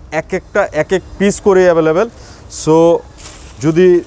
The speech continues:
মানে বলেন যে না আপনাদের এগুলো কিন্তু দুইটা লাগবে, পসিবল না। আমি কিন্তু যা দেখাচ্ছি এখানে এক একটা এক এক পিস করেই দে-, আছে। আর রেঞ্জ দিয়েছি only পঁচিশশো। So, প্রোডাক্ট কিন্তু থাকবে না, দেখা মাত্র অর্ডার করে ফেলবেন। এই যে দেখেন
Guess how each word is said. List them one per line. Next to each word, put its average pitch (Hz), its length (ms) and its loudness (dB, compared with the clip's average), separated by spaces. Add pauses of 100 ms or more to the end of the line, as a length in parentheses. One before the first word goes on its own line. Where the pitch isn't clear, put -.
মানে 143 240 -2
বলেন 151 380 0
যে 170 120 0
না 151 280 0
আপনাদের 139 380 -4
এগুলো 143 320 -2
কিন্তু 143 260 -6
দুইটা 127 420 -4
লাগবে, 135 360 0
পসিবল 127 360 -4 (100)
না। 87 40 -6
আমি 104 200 -6
কিন্তু 135 220 -4
যা 123 240 0
দেখাচ্ছি 156 400 -4
এখানে 143 280 -4
এক 120 100 -6
একটা 135 200 -6
এক 123 100 -4
এক 131 160 -8
পিস 139 180 -6
করেই 139 220 2
দে-, 123 200 0 (140)
আছে। 175 240 -4 (380)
আর 101 140 -2
রেঞ্জ 147 280 2 (120)
দিয়েছি 190 440 -2 (220)
only 156 240 -4
পঁচিশশো। 160 420 -4 (140)
So, 156 120 2 (720)
প্রোডাক্ট 160 380 0
কিন্তু 170 240 -6
থাকবে 151 360 -4
না, 170 120 -2
দেখা 139 340 -4
মাত্র 160 260 -4
অর্ডার 131 200 2
করে 117 160 -4
ফেলবেন। 95 320 -10
এই 139 160 -6
যে 123 100 -6
দেখেন - 260 -4